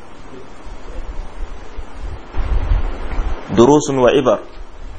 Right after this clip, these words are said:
Darussan da muka koya da izna min hadhihi al-hadisa, daga da abin da ya faru dinnan na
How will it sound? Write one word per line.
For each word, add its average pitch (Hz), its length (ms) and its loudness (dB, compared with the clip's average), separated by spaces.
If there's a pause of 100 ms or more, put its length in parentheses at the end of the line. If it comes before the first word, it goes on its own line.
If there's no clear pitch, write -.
(280)
Darussan 156 340 4
da 131 80 4
muka 139 220 0
koya 123 340 6
da 120 140 0
izna 143 380 2 (280)
min 127 160 -2
hadhihi 143 360 2
al-hadisa, 143 580 0
daga 113 240 -4 (160)
da 123 120 0
abin 127 220 -4
da 123 80 -2
ya 120 80 -2
faru 110 320 -2
dinnan 143 300 -4 (580)
na 139 260 6